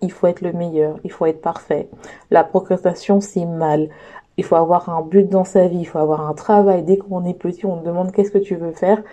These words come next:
Donc à toi, à l'âge de sept ans, il faut que tu saches si tu veux être pompier, médecin ou autre. Et si tu n'arrives pas à, par exemple, à avoir ce travail que t'as, eh ben, t'es considéré comme nul.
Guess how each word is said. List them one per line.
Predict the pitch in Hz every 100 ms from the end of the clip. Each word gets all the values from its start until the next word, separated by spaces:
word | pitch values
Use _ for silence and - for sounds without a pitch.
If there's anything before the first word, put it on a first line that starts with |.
| - - - -
Donc | 170 180 180
à | 180
toi, | - 214 190
à | 175
l'âge | 185 196
de | 165
sept | 156 196 - 180
ans, | 196
il | 190
faut | -
que | -
tu | 180
saches | - 190
si | 196
tu | 196 156
veux | 147
être | -
pompier, | 202 190 190 190 190 196 196 196 - _ 175
médecin | 190 196 190 202 196 202
ou | 180
autre. | - 202 240 - - _ - _ _ _ _ _ - -
Et |
si | 180 - 233 220
tu | 196
n'arrives | 170 165 -
pas | 208 190 190 - - - - -
à, | 175 160 156 151 151
par | 160
exemple, | 160 175 185 185 -
à | 170 160
avoir | 160 170 180 190 185 - _ _ _ _
ce | -
travail | 196 - 180 180 175
que | 165
t'as, | - 185 226 - - _ _ _ -
eh | 180
ben, | 190 202
t'es | 202
considéré | 196 175 196 185 196
comme | 180 175
nul. | 165 160